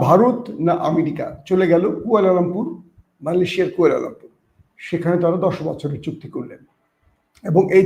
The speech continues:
চুক্তির মাধ্যমে আমেরিকা অগ্রিম সকল ইন্টেলিজেন্স তথ্যগুলো এখন ভারতকে দেবে এবং আক্রমণ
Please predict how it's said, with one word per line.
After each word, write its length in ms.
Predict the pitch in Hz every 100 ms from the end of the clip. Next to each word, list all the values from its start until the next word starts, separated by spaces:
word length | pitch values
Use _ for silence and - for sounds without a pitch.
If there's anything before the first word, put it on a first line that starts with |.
| 202
চুক্তির 360 | 226 - 233 180
মাধ্যমে 400 | 165 165 185 240 302 - - _ _ _ _ -
আমেরিকা 440 | 180 208 226 226 226 -
অগ্রিম 340 | 202 175 160 - - - - _ _ _ _
সকল 300 | - 165 208 214 -
ইন্টেলিজেন্স 600 | 180 175 185 233 226 247 - -
তথ্যগুলো 480 | 175 175 226 180 143 147
এখন 140 | 156 135
ভারতকে 320 | 139 151 - -
দেবে 180 | - - - - _ _ _ _ _ _ _ -
এবং 220 | 190 202 196 - - 185
আক্রমণ 360 | 208 233 254